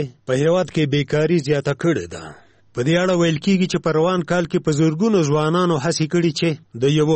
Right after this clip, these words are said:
هوسا ژوند په خاطر د اروپایي هیوادونو په لور رهي شي. دا هم ویل کیږي چې په دوی کې په لسګونو یا په اوبو کې ډوب شوي او یا بې سرنوشته پاتې دي. پخوا تر دې جمهور رئیس اشرف غني د کارموندنې د ملي پروګرام د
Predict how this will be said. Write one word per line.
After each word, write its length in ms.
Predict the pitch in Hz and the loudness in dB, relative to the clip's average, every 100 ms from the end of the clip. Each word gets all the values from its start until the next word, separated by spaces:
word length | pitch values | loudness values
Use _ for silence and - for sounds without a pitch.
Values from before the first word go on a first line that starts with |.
| 131 | 0
هوسا 340 | 147 190 214 | 0 0 0
ژوند 400 | 143 135 180 190 156 | 0 0 0 0 -4
په 60 | |
خاطر 460 | - 147 143 185 175 | -4 -4 0 0 0
د 140 | 143 | 0
اروپایي 480 | 147 147 135 151 175 143 | 2 2 0 2 2 2
هیوادونو 480 | 147 143 165 165 | 2 2 2 0
په 120 | - 143 | 0 2
لور 240 | 151 156 127 | 2 2 0
رهي 300 | 135 139 160 | 0 2 0
شي. 280 | - 80 76 - - _ | -2 -8 -16 -20 -20 _
دا 220 | 110 139 151 | -6 -2 0
هم 220 | 175 175 | 0 2
ویل 260 | 170 156 143 | 2 2 0
کیږي 240 | 196 165 170 | 0 0 -2
چې 80 | 160 165 | -2 0
په 60 | |
دوی 200 | 151 175 | 2 2
کې 120 | 170 - | 0 -2
په 80 | 160 | 0
لسګونو 600 | 151 139 127 190 165 123 | 2 0 0 0 2 2
یا 200 | 151 170 | 2 0
په 120 | 160 | 0
اوبو 340 | 147 139 135 170 | 0 2 0 0
کې 200 | 190 170 | 0 0
ډوب 140 | 170 | -2
شوي 320 | - 175 175 151 - 113 | 0 0 2 0 -6 -4
او 140 | 127 | 0
یا 160 | 151 170 | 2 2
بې 180 | 147 139 | 0 0
سرنوشته 680 | 151 143 147 156 165 - 151 | 0 0 0 2 0 -2 -2
پاتې 380 | 165 147 - 101 | 0 -2 -4 -10
دي. 160 | 92 87 76 - - _ - | -8 -10 -12 -20 -20 _ -8
پخوا 300 | - 165 180 | -2 0 0
تر 200 | 175 156 | 0 0
دې 200 | 170 190 143 - | 2 2 -2 -2
جمهور 340 | 160 147 202 | 0 2 2
رئیس 300 | 170 175 151 | 2 0 0
اشرف 360 | 160 - 147 131 | -2 0 0 0
غني 260 | 139 170 170 | 0 2 2
د 80 | |
کارموندنې 760 | 156 151 151 147 151 151 180 160 | 0 -2 -2 0 0 2 2 2
د 80 | 143 | 2
ملي 300 | 147 170 190 190 | 2 2 0 0
پروګرام 540 | 156 147 139 160 143 101 90 | 0 0 0 0 0 -4 -14
د 20 | - | -10